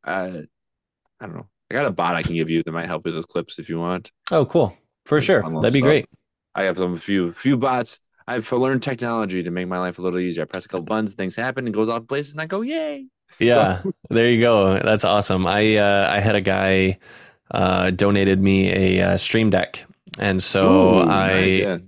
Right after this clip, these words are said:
Speaker 2: I just press a little button to get the clips going every single time. And so if you have a bot that I could just press the button and it could do everything else for me, then that's, uh, even better.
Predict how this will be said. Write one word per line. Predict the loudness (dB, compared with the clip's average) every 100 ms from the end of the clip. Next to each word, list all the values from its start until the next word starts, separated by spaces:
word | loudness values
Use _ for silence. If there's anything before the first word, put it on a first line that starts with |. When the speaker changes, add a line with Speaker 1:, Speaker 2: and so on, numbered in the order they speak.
| _ -6
Speaker 2:
I | -2 0
just | 0 -2 -4 -10 -12
press | -2 -2 0
a |
little | 0 2
button | 0 0 -2 -4 -4 -2
to | 2 4 4 4
get | 0
the | -2
clips | -2 -2
going | 0 2
every | 2 2
single | 0 0
time. | 0 0 -4 -14 -18 -16 -16 -14 -14 -16 -4
And | 0 4
so | 4
if | 4
you | 4
have | 4
a | 4
bot | 2 0 0
that | 0 2
I | 0
could | 0
just | 0 2
press | 0 0
the | 2
button | 0 0 -2
and | -2
it | -2
could | -4 -2
do | 0
everything | 0 0 -2
else | -4 -6
for | -6
me, | -4 -4
then | -4 -4
that's, | -4 -4 -6 -4
uh, | -2 0
even | 0 0
better. | 0 -2 -6